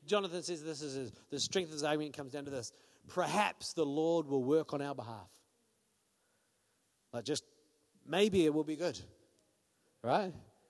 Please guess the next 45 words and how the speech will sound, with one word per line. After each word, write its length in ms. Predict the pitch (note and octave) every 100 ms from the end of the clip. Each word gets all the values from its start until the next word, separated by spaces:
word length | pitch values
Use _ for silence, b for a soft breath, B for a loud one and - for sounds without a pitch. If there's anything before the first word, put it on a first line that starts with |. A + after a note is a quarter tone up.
| _ _ _ _ _
Jonathan 300 | C3 F#3 F3
would 140 | E3 C#3+
literally, 560 | G#3 G#3 - F#3+ E3
Jonathan 420 | C#3+ G3+ F#3 E3
literally 380 | G3 F#3 - F3
would 200 | D3+ C3+
rather 300 | D#3+ F#3 F#3
die 300 | D#3 E3 D3+
in 140 | D3 C3+
battle 220 | C3 C3
than 160 | A#2+
sit 200 | A2 B2
there 100 | G#2+
waiting, 320 | G2+ F#2+ F2+ E2+ - _
was 180 | A2 G#2+
literally 380 | B2 A#2 A2+ A2
where 160 | A2+
it 100 | A2
got 200 | A2 G#2+
to. 100 | -
He's, 320 | G2+ G#2+ B2
this 220 | B2 C#3 C#3+
is 80 |
a, 100 | B2+ A#2+
this 200 | C3 F3+
is 80 | C#3+
a 80 | C3
frustrated 500 | - C#3 - B2 G2+
person, 340 | A#2+ A2 F#2
right? 200 | G2 C3+ - _ b b b b b b -
And 160 | F3+
this 120 | A#3 C4
is 60 |
what 100 | D4
the 80 | G#3+
armor 260 | A3 A3+ A3
bearer 220 | G3+ G3
says 180 | G3 E3+
back. 260 | F#3+ C3 - b b b -
"Do 320 | C3+ C#4+ F4
what 240 | D#4 A#3+ D#3+
you 260 | A#3 D#4+
think 360 | D#4 A#3 C#4+ -
is 140 | A#3+
best. 480 | G3+ C#3+ F3 - -